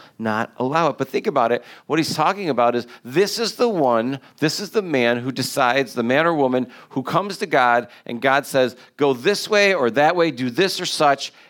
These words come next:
And you say, "You know what? No, never mind. I'm not gonna do that." Because in that instance, literally you are rejecting God. And what are you saying?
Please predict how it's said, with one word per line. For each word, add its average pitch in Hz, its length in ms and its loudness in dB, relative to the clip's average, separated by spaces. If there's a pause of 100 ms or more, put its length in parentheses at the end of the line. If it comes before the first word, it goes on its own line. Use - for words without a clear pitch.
And 127 160 0
you 165 80 4
say, 143 340 0
"You 220 80 -4
know 254 140 4
what? 240 200 4
No, 160 220 4
never 147 240 2
mind. 113 220 2
I'm 113 80 0
not 104 160 -2
gonna 95 160 -8
do 92 140 -8
that." 92 180 2
Because 143 240 -2
in 247 240 2
that 277 180 2
instance, 190 420 -2
literally 233 520 2
you 175 140 4
are 143 100 4
rejecting 156 500 -2
God. 135 220 4
And 127 100 -2
what 151 160 2
are 196 40 -2
you 202 120 0
saying? 147 560 0